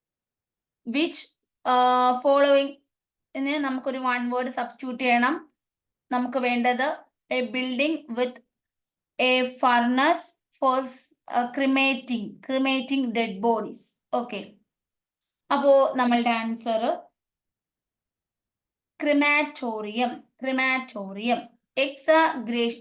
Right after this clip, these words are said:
ex gratia means payment made out of generosity, payment made out of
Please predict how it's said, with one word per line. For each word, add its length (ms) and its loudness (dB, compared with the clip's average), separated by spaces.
ex 60 -6
gratia 540 2
means 380 -2
payment 480 4
made 240 -4
out 260 0
of 80 2
generosity, 880 -2
payment 440 2
made 260 2
out 260 0
of 80 2